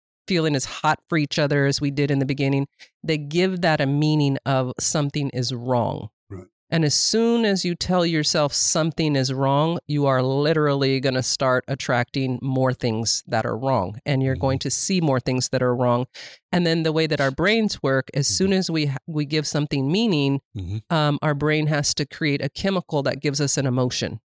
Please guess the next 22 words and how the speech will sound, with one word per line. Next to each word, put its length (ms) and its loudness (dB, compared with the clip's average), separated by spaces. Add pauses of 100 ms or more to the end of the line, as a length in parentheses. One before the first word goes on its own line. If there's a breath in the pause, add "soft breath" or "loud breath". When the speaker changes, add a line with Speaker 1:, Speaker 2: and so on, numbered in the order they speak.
(560)
Speaker 1:
And 160 0
then 320 0
once 440 0
we've 240 0
attached 580 -2
a 100 0
meaning, 680 2
and 420 0
whether 220 -2
it's 100 -4
a 60 -4
positive 520 -2
or 120 2
a 40 0
negative, 520 0
however 360 0
we 120 -2
frame 340 -2
it 80 0
in 100 0
our 120 0
minds, 420 0